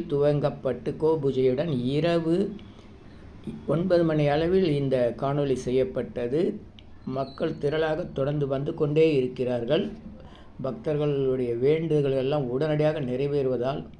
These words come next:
சமீப காலத்தில் தமிழகம் முழுக்க இருக்கக்கூடிய மக்கள்,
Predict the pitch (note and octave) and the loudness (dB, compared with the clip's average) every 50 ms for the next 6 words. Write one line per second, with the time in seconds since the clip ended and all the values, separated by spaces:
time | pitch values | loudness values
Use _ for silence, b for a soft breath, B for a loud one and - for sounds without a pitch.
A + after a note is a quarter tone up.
0 | - B B B B B B B B B - - C#3+ D#3+ F#3+ G3+ G#3 G#3+ G3+ E3 | -20 B B B B B B B B B -6 -2 0 2 2 4 4 4 4 4
1 | E3+ D#3+ D3+ C#3+ C#3+ - - D#3 D#3 D#3 - - - - - - - - - - | 4 4 4 2 -2 -4 -2 -2 -2 -2 -2 -4 -8 -12 -18 -20 -20 -20 -20 -20
2 | - - - - - - C3+ D3 E3+ F3+ F3+ E3+ E3 D#3+ D3+ D3+ D3+ D3 D3+ - | -20 -18 -18 -12 -8 -6 -2 -2 0 2 2 2 2 2 2 2 2 0 0 -2
3 | E3+ D#3+ D3+ C#3 - - C3+ - D3 C3 B2+ C3 A#2+ B2 B2 A#2+ - - D3 C#3 | 0 0 2 0 0 -2 -4 -2 -2 -2 -2 -2 -2 -4 -6 -8 -6 -2 -2 0
4 | C3+ | 0